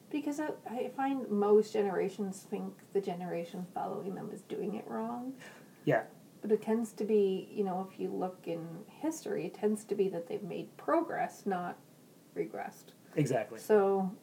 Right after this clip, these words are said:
Speaker 1: we, it's just different.
Speaker 2: You, you kids and your newfangled ideas.
Speaker 1: Right. Yeah.
Speaker 2: Mm-hmm. So you know what? I think I'm gonna say screw it and just wear the cloak
Speaker 1: Yes.
Speaker 2: and be done with it
Speaker 1: Yeah.
Speaker 2: and, and stop being afraid of everything.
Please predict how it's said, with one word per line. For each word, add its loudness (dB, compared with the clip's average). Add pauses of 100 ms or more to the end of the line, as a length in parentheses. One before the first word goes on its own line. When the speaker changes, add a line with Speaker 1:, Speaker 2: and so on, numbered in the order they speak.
Speaker 1:
we, 4
it's 4
just -8
different. 0 (600)
Speaker 2:
You, -4
you 6
kids 8
and 4
your 0
newfangled 6
ideas. 6 (380)
Speaker 1:
Right. -4 (200)
Yeah. -4 (180)
Speaker 2:
Mm-hmm. 6 (440)
So 0
you 4
know 6
what? 6 (400)
I -6
think -4
I'm 0
gonna 2
say 0
screw 4
it 0 (380)
and 2
just 2
wear 12
the 12
cloak 4 (200)
Speaker 1:
Yes. -6
Speaker 2:
and 4
be 8
done 12
with 8
it 4
Speaker 1:
Yeah. -2 (280)
Speaker 2:
and, 2
and 2
stop 8
being 4
afraid 6
of 8
everything. -2